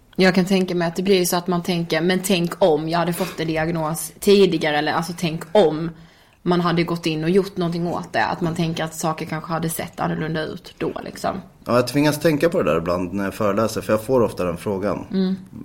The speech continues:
Speaker 2: "Hur tror du att det hade sett ut om, om du hade fått hjälp tidigare?"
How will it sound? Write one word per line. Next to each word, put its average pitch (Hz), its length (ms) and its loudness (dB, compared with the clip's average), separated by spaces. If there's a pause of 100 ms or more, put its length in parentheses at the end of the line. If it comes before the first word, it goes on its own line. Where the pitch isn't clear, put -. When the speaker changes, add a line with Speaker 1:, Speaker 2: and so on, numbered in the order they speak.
Speaker 2:
"Hur 113 140 -4
tror 107 200 -2
du 101 80 4
att 98 100 -2
det 104 60 -2
hade 101 140 0
sett 98 240 -6
ut 98 240 -4
om, 90 360 -4 (180)
om 98 140 -6
du 95 60 -2
hade 98 120 -4
fått - 220 -8
hjälp 90 220 -6
tidigare?" 101 480 2